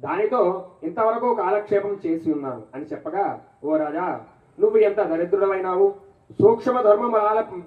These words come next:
ఆలోచింపగా కన్యను అమ్ముకుంటివి.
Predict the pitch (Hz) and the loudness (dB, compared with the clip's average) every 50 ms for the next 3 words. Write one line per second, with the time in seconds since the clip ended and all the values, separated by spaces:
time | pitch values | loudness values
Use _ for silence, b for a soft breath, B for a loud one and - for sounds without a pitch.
0 | - 147 156 175 202 226 233 - 202 180 - 151 151 151 151 156 156 165 165 - | -6 -2 0 2 2 2 2 0 -2 -4 -4 -4 -2 -2 0 0 0 -2 -2 -6
1 | - - _ _ _ _ _ - - 170 202 226 254 247 208 180 170 165 170 170 | -14 -20 _ _ _ _ _ -8 -6 -6 -4 -2 0 2 2 2 2 0 -2 -6
2 | - - _ - 147 170 208 202 202 185 160 160 139 123 120 | -10 -18 _ -12 -6 -4 0 2 2 2 0 -2 -8 -10 -12